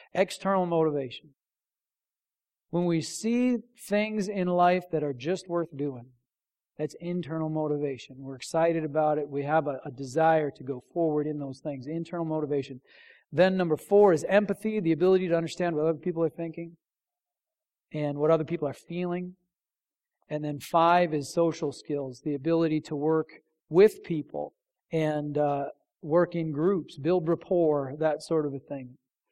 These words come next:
Putting into practice all the other things that we've learned. So those are the five elements of emotional intelligence. We've looked at Jesus, and He is perfect. Perfect. And we want to be like Jesus. Last week,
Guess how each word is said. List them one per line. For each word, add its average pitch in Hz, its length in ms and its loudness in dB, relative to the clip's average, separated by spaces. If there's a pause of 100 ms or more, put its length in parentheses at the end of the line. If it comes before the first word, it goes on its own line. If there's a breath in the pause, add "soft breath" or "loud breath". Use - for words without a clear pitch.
(200)
Putting 175 240 0
into 160 160 -2
practice 160 540 0
all 156 140 2
the 147 60 0
other 151 220 2
things 147 300 -8
that 135 120 -4
we've 139 200 -6
learned. 147 320 -4
So 127 260 -10 (460 loud breath)
those 185 180 4
are 214 40 6
the 185 100 6
five 185 320 6
elements 180 400 2
of 147 80 -6
emotional 160 480 0
intelligence. 175 580 0
We've 135 160 -10
looked 175 200 0
at 147 180 0
Jesus, 175 480 -2
and 147 120 -6
He 151 140 -4
is 170 140 -4
perfect. - 400 -6 (1120)
Perfect. - 340 -2 (1040)
And 131 80 -6
we 156 80 0
want 170 180 2
to 160 60 0
be 151 140 0
like 143 200 0
Jesus. 135 480 -10 (380)
Last 196 320 6
week, 214 380 2